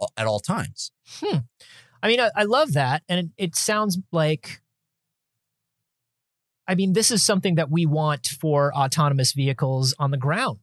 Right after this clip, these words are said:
Speaker 2: too, right? So this is, so
Speaker 1: Yes.
Speaker 2: this is just taking the system that we've wanted for, for all traffic when it becomes autonomous and adding, like,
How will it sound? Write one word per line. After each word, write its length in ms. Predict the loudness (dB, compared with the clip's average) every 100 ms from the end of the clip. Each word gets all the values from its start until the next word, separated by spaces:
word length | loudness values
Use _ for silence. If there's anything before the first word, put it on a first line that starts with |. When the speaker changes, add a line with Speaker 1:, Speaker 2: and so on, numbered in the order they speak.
| -8
Speaker 2:
too, 360 | -4 -4 -6 -8
right? 320 | -4 -4 -2
So 160 | -2 0
this 200 | 0 -2
is, 80 | -6 -16 -20 -4
so 120 | 2
Speaker 1:
Yes. 60 | 4
Speaker 2:
this 160 | 6 4
is 100 | 2
just 280 | 0 0
taking 680 | 0 0 2 2 2 2 -2 -8 _ _ _ _ -2
the 140 | 2
system 540 | 2 2 0 0 2
that 160 | 2 0
we've 220 | 0 0
wanted 640 | 0 0 2 2 0 -2 -4 _ _ _ _ _ _ _ _ _
for, 520 | 0 2 2 0 -4 _ _ _ _ _ _ _ _ _ _ _
for 120 | -4
all 280 | 2 4 2
traffic 440 | 2 0 2 0 -2
when 80 |
it 100 | -2
becomes 340 | -2 -2 0 0
autonomous 640 | 0 0 0 2 2 0
and 220 | 0 -2 0
adding, 380 | 0 2 2 2
like, 440 | 2 0 -2 -8